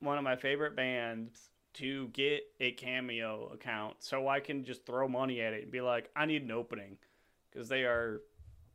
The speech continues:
Norse paganistic,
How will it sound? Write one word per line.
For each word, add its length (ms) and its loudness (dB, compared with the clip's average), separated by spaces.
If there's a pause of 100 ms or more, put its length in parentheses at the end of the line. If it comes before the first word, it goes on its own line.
(1300)
Norse 440 2
paganistic, 840 -2